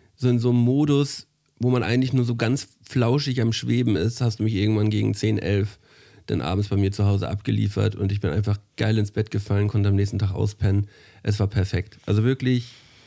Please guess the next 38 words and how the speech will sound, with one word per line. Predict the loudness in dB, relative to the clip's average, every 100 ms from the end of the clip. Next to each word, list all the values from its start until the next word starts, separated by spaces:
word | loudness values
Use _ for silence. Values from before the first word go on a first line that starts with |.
| -20 _
da | 0 0
hast | 2 -2
du |
einen, | 0 2 2 0 -2
da | 0 0
hast | 0
du | -2
wirklich | -2 -2 -6 -2
einen, | 0 0 0 -4 -8 _ _ _ _
ähm, | 0 2 2 2 2 2 2 0 -4 _ _ _
da | -2
hast | 0
du | 0
wirklich | 0
einen | -2
rausgehauen, | 0 -2 -2 -4 -2 -4
so. | -2 -4 -4 -12 -20 -20 -20 -18
Und | -2 2 2 2 2 0 -2 -2
natürlich | -2 0 -2 0
auch | 0 -2
für | 0
nächstes | 0 0 -2 -4
Jahr | 0 2 2 0
dann | 0
einen | 0 0
vorgelegt. | 0 2 2 0
Also | 0 -2
das | 0
muss | 0
man | 2
nächstes | 0 0 -4
Jahr | -2
erstmal | 0 2
dann | 2
wieder | 2
bestätigen, | 0 -2 -2 -2 -2
so, | 0
ne? | -2